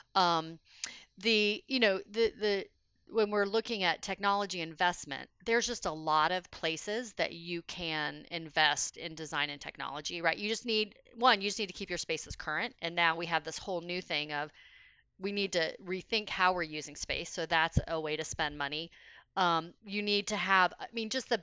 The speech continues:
basics, like good A V, um, and up-to-date desk equipment, right?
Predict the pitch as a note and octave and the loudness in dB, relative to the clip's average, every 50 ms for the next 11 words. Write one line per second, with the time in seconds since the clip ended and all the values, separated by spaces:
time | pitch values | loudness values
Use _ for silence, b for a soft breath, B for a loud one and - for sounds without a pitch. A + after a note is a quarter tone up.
0 | - _ _ - F#3 F3+ F#3 - - A#3 A#3 - - - F3 E3 E3 - _ _ | -2 _ _ -2 0 0 0 0 -2 -2 -2 -2 0 0 2 2 0 -2 _ _
1 | - G#3 - A3+ A3+ A#3 A3+ A3+ A3+ A3 F#3+ D#3+ E3 D#3+ F3+ A3 D4+ F#4+ - b | -18 -6 -2 0 2 2 4 2 2 2 0 -2 -4 -4 -4 -4 -6 -8 -10 b
2 | b b b b b _ - F#3+ F3+ E3 D#3+ D#3 D#3+ - _ - F#3+ F3+ F3 F3 | b b b b b _ 0 2 2 2 2 0 -4 -6 _ 0 0 2 2 4
3 | - F#3+ - - G#3 F#3 F#3+ F3 - - D3+ D#3 - - F#3+ - - A#3 - - | 2 2 2 0 -2 -2 -2 -2 -2 -2 -2 -2 -2 -6 -8 -6 -6 -6 -4 -2
4 | B3+ C#4 C#4 - - F3 E3+ D3+ | -2 -2 -2 0 2 2 2 2